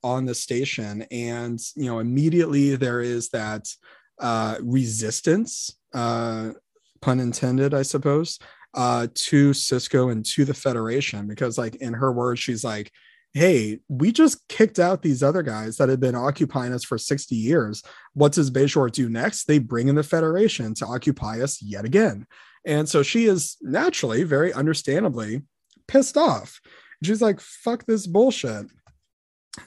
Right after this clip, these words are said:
And so, I, I mean, I enjoy a lot of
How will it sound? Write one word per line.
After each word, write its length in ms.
And 520
so, 460
I, 200
I 80
mean, 420
I 460
enjoy 440
a 20
lot 200
of 220